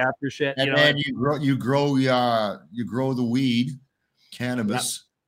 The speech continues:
Speaker 1: Yep.
Speaker 2: Um, in that, that, that, that's amazing. That's, that's fucking amazing, man. That's, like, as about as sustainable as,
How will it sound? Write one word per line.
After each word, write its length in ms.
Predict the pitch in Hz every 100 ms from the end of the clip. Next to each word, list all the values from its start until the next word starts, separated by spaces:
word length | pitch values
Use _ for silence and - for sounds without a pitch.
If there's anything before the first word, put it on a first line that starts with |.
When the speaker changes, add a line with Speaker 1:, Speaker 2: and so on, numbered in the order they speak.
| _ _ _ -
Speaker 1:
Yep. 60 |
Speaker 2:
Um, 440 | 98 98 101 95 95 _ _ _ _ _ _ -
in 180 | 131
that, 400 | 131 131 123 120 _
that, 300 | 110 110 -
that, 240 | 113 113 104
that's 220 | 117 123
amazing. 440 | 117 120 135 110
That's, 180 | 92 104
that's 180 | 120 110
fucking 380 | - 123 123 117
amazing, 480 | 110 120 139 95
man. 220 | 80 87 95
That's, 240 | 110 -
like, 80 | 117
as 100 | 107
about 180 | 101 113
as 100 | 110
sustainable 920 | 110 - - 113 117 110 113 107 101
as, 260 | 101 90